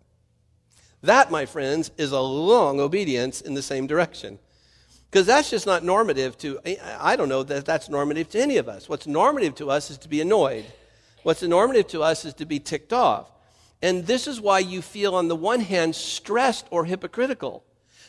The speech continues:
Because when you're really annoyed and ticked off, but asking,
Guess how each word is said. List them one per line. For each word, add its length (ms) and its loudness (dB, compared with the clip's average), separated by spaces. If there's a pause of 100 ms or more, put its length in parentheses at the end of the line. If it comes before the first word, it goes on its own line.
Because 300 2
when 160 2
you're 100 2
really 340 0
annoyed 440 0
and 120 -4
ticked 300 -6
off, 260 2
but 220 -2
asking, 600 0